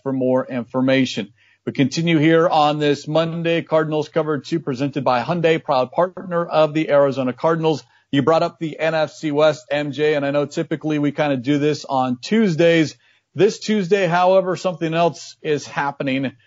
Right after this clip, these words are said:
November third, it's Election Day. I encourage the Bird Gang to go out and vote.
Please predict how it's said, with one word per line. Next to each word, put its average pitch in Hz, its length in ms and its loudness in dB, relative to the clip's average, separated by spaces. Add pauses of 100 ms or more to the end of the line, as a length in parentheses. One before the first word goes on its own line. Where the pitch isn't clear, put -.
(320)
November 175 360 2
third, 165 460 2 (260)
it's 165 200 -2
Election 175 400 0
Day. 107 360 -2
I 131 160 -6
encourage 165 460 0
the 143 80 -20
Bird 185 300 2
Gang 175 320 0
to 156 80 -4
go 156 180 2
out 160 300 2
and 123 240 -4
vote. 196 400 2